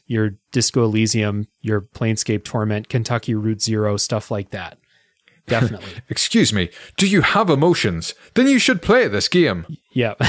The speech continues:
Speaker 1: <laughs> And anytime I'm invoking the, the, the game Disco Elysium f-, in a favorable comparison to another game, you gotta
Speaker 2: Yeah.
Speaker 1: play that other game, right?
Speaker 2: I can't think of many other titles that you actually do that with.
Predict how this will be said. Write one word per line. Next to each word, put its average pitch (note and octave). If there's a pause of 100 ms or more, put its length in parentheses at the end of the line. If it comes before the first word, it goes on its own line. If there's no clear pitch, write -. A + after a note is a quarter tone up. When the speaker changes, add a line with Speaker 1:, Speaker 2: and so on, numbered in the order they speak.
(320)
Speaker 1:
<laughs> C3+ (580)
And C3 (280)
anytime C3+
I'm A2 (140)
invoking A#2
the, G#2+ (140)
the, A2+ (300)
the A#2+
game A#2+
Disco A#2+
Elysium A2+ (300)
f-, -
in B2
a G#2+
favorable B2+
comparison B2
to B2+
another A2+
game, A#2+ (320)
you B2+
gotta C3+
Speaker 2:
Yeah. E3+
Speaker 1:
play D3
that C3
other B2
game, A#2+
right? G#2 (480)
Speaker 2:
I D#3
can't G#2
think A2
of G2+
many A2
other G2
titles G2+
that -
you G2
actually F2
do G2
that C3
with. D#3+